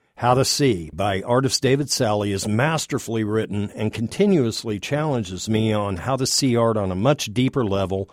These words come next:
what to look for, and why I should. Cy Twombly Gallery, edited by Sylvester and Del Rocio, is a two hundred nineteen page collection of the master's works held in the Menil Collection in Houston.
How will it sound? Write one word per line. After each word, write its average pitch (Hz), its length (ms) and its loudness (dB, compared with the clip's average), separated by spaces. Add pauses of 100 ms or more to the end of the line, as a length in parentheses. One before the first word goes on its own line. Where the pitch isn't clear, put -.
(120)
what 151 240 4
to 131 80 -4
look 107 240 -2
for, 87 400 -8 (240)
and 123 300 0
why 95 340 -2
I 90 140 -6
should. - 580 -10 (540)
Cy 180 320 0
Twombly 156 520 2
Gallery, 95 640 0
edited 127 540 -2
by 104 180 -2
Sylvester 139 800 0
and 107 180 -2
Del 120 220 2
Rocio, 104 720 0
is 101 220 -6
a 98 40 -8
two 185 280 -2
hundred 160 240 4
nineteen 117 600 -2
page 110 380 -6
collection 95 640 -4
of 101 120 -6
the 98 60 -2
master's 117 640 -2
works 98 420 -6
held 151 280 0
in 120 140 2
the 110 40 2
Menil 120 440 2
Collection 98 520 -6
in 101 180 -2
Houston. 107 580 -6